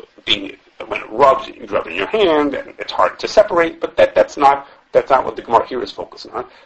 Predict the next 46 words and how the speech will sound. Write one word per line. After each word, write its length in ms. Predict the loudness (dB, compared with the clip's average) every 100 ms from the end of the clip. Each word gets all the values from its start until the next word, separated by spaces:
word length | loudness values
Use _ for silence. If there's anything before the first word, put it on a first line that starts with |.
| _
The 80 | 0
Gemara 200 | 0 2
here 180 | 0
has 180 | 2 -2
a 40 | 0
machlokes. 600 | -2 -2 -6 -6 -10 -8
What 200 | -4 -4
does 140 | -4
it 100 | -12
mean 300 | -12 -14 -16 _ _
that 100 | -4
it 40 |
has 180 | -4 -4
to 80 | -10
be 100 | -14
similar 580 | -12 -8 -6 -4 -6 -8 -16 _
to 100 | -10
chaylev 280 | 0 0 0
ha'machas 420 | -10 -6 -6 -6
es 120 | -16
ha'kerev? 260 | -14 -16 -16 _ _ _
So 180 | -2 -2 -2
Rabbi 140 | -12
Shmuel 320 | -6 2 2
says, 260 | 2 -10 -12 _ _ _ _ _ _ _ -18 -14
Rabbi 140 | -14 -12
Shmuel 280 | 2 2
says 240 | 2 -8 -12 -20 -20 _
that 100 | -6
what 100 | 2
that 180 | 2 2
means 200 | -4 -4
is 240 | -10 -10 -18 -20 _ -6
that 180 | -6
it 80 | -4
needs 240 | -10 -10 -14
to 80 |
be 100 | -16
krum 480 | -14 -4 -2 -2 -4 _
v'niklaf. 500 | -8 -6 -6 -8 -10 _ _ -20 _
Krum 300 | -4 -4 -2
means 240 | -8 -10 -4
is 300 | -4 -4 -10 -8
that 140 | -8
there's 140 | -6
a, 100 | -12